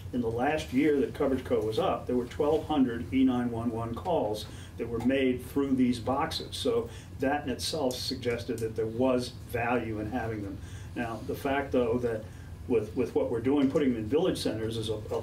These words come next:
opposed to, uh, along highways, suggests that the use has changed, and we still may not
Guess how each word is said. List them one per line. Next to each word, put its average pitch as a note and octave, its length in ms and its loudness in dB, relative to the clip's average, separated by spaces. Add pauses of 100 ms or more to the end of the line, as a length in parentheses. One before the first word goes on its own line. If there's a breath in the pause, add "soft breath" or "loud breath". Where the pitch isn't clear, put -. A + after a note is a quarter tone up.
opposed D#3+ 640 2
to, A2 340 -2 (520 loud breath)
uh, A2 360 -2
along B2 600 4
highways, A2+ 640 0 (100)
suggests B2 500 -2
that B2 120 -4
the A2 80 -6
use C3+ 320 2 (300)
has - 160 -4
changed, D#3+ 580 2
and A#2+ 160 -4
we B2 80 2
still - 260 2
may B2+ 140 4
not A#2+ 320 0